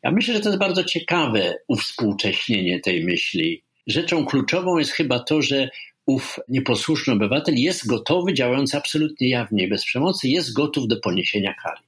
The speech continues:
To jest rzecz niezwykle, niezwykle ważna. I oczywiście jest pytanie odwrotne, jak się ma państwo zachować wobec takiego obywatela? Też nie ma jasności. Inny wielki prawnik,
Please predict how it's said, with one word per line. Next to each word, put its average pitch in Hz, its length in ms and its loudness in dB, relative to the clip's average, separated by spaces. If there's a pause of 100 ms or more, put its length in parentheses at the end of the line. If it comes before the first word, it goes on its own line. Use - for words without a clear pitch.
To 135 80 2
jest 113 200 0
rzecz 131 260 -2
niezwykle, 107 760 0 (200)
niezwykle 113 480 0
ważna. 101 240 0
I 110 80 2
oczywiście 165 340 0
jest 113 140 -2
pytanie 110 300 0
odwrotne, 143 400 0
jak 147 140 0
się - 120 0
ma 117 220 0 (240)
państwo 139 520 0
zachować 104 500 -2
wobec 98 300 -2
takiego 107 400 -2
obywatela? - 640 -6 (120)
Też - 320 -2
nie 123 140 4
ma 101 140 2
jasności. 160 1040 -2 (220)
Inny 135 360 2
wielki 98 680 -2 (140)
prawnik, 95 440 -2